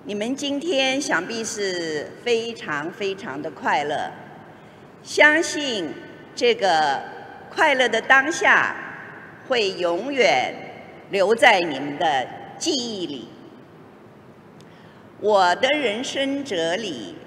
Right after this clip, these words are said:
是：必须先让自己快乐起来，才可以把快乐带给别人。我现在把我一生中对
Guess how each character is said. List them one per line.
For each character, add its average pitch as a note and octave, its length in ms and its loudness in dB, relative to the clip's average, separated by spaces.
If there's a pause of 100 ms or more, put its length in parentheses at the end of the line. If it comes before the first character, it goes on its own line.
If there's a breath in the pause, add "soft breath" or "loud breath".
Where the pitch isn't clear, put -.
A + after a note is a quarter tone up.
是： D#3+ 680 -4 (640)
必 D#4 220 0
须 C4+ 360 -4
先 C#4+ 360 2
让 A#3 260 2
自 B3 260 -4
己 C3+ 400 -10
快 C4+ 360 2
乐 D3+ 180 0
起 C3+ 220 -10
来， A#2 340 -6 (720)
才 E3+ 580 4 (720)
可 F#3 160 -2
以 G#3+ 220 -6
把 F2 240 -2
快 A3+ 380 2
乐 E3+ 360 0
带 E3 220 4
给 B2+ 260 -8
别 B2+ 240 -8
人。 C3 320 -8 (1120 loud breath)
我 G#3 120 0
现 D4 280 2
在 A3 380 6
把 F3 360 4
我 C#3 520 0 (300)
一 C#4+ 140 -4
生 C#4+ 320 4
中 C4+ 500 0
对 F#3+ 320 4